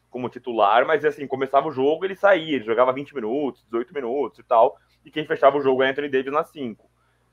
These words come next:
É, o que interessa é quem fecha o jogo. E aí é por isso que o jogo contra o Indiana Pacers foi tão crucial pra isso. Por que que ele sentou? Porque ele é um cara que comete muitos erros, né? E aí, cara, é, é, a gente sempre brinca aqui, eu e o Marquinhos,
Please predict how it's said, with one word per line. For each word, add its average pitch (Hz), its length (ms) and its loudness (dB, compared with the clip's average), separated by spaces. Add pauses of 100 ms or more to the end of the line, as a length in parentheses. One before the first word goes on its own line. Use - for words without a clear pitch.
(220)
É, 117 180 0
o 147 80 -2
que 190 120 -12
interessa 175 320 0
é 165 40 -8
quem 190 140 -10
fecha 156 440 0
o - 20 -8
jogo. 101 420 -6
E 151 100 0
aí 170 80 2
é 180 60 -2
por 180 220 -14
isso 190 480 -12
que - 80 -16
o 180 140 -8
jogo 135 600 -4 (220)
contra 143 640 4
o 123 240 -4
Indiana 143 260 2
Pacers 165 600 -4 (680)
foi 156 600 0
tão 175 1000 2
crucial 151 640 6
pra 165 160 6
isso. 117 380 -4
Por - 120 -20
que 160 100 -16
que 175 100 -18
ele 170 100 -12
sentou? 143 540 -10 (360)
Porque 208 140 -2
ele 202 80 6
é - 20 4
um 185 40 0
cara 165 120 6
que 160 80 -10
comete 147 360 0
muitos 143 340 -10
erros, 90 400 -6
né? 101 400 -4
E 147 140 2
aí, 175 240 4
cara, 120 340 2
é, 117 380 -2
é, - 20 -4
a 117 40 -8
gente 131 180 -14
sempre 143 240 -12
brinca 117 320 -8
aqui, 104 200 -12
eu 104 100 -4
e 101 40 -8
o 101 60 -8
Marquinhos, 98 400 -10